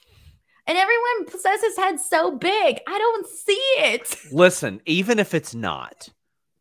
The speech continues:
Speaker 2: that's, that's the rap now.
Speaker 1: I was watching him, like, when he was standing next to Finn. Uh, I was literally looking at them, and I was like, "It's slightly bigger, but not, like, O M G big." I don't know. Maybe it
Speaker 2: I'd
Speaker 1: was the
Speaker 2: say it's
Speaker 1: camera
Speaker 2: pretty big.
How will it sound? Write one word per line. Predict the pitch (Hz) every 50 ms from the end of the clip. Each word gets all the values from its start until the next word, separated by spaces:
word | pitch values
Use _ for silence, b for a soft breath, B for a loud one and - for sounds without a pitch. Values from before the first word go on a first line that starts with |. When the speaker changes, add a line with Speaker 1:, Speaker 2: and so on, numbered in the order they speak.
| _ _ _ _ _ _ _
Speaker 2:
that's, | - 95 87 92 - - 95 -
that's | - 104 95 104 - -
the | - 151
rap | 135 139 165 190 226 214 - - -
now. | 120 113 101 92 85 76 69 71 - _ _ _ _ _ _ _ _ -
Speaker 1:
I | - 302 339 359
was | 339 403 403 302 302
watching | 277 262 311 311 330 349 339 - 415 330
him, | 339 302 247 233
like, | 233 226 226 233
when | 247 247
he | 269
was | 269 262 262 262
standing | - - 269 247 262 269 262
next | 240 226 220 - -
to | - 226
Finn. | - - - 202 170 180 208 233 370 370 B B B B B -
Uh, | 208 226 214 202 202 - -
I | 254 311 302
was | 302 302 269
literally | 254 285 339 381 427 440 415 339 294
looking | 285 320 403 403 392 392
at | 311 277 277 -
them, | 302
and | 302 359
I |
was | 427 480
like, | - 622 554 571 679 605 - -
"It's | - -
slightly | - - 262 277 - 202 240 285 453 440 - - 240 226 233 214 -
bigger, | - - - 240 180 208 226 233 247
but | 254 208 262 262
not, | 277 294 311 320 320
like, | 285 262 262 233 - 196
O | 220 247
M | 247 220 214 208
G | 175 175 208 220 262 262 226
big." | 202 185 196 185 180 180 190 226 247 254 - _ _ _ _ _ _ _ _ _ _ _ _ _ _ _ _ -
I | 220 254
don't | 277 285
know. | 277
Maybe | 277 285 277 277 339
it | 339
Speaker 2:
I'd | 339 349
Speaker 1:
was | 277 262
the | 440
Speaker 2:
say | 440
it's | 453 453 440
Speaker 1:
camera | 440 480 480 494
Speaker 2:
pretty | 480 480 -
big. | - - 494 480 277